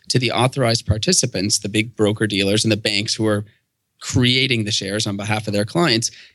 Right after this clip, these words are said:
what's called in kind. So they actually deliver the underlying holdings of the E T F. And by doing so,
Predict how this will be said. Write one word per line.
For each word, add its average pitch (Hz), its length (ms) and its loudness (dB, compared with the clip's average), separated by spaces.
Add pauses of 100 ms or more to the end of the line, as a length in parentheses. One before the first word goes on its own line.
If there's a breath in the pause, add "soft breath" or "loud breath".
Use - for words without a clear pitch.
what's 127 180 0
called 127 380 0
in 123 180 2
kind. 107 400 0
So - 60 -2
they 143 100 2
actually 170 280 0
deliver 123 500 0
the 104 160 0
underlying 113 460 2
holdings 113 640 0
of 104 200 -2
the 107 220 0
E 104 40 2
T 120 200 0
F. 165 200 0
And 117 120 -2
by 113 120 0
doing 220 400 0
so, 107 400 2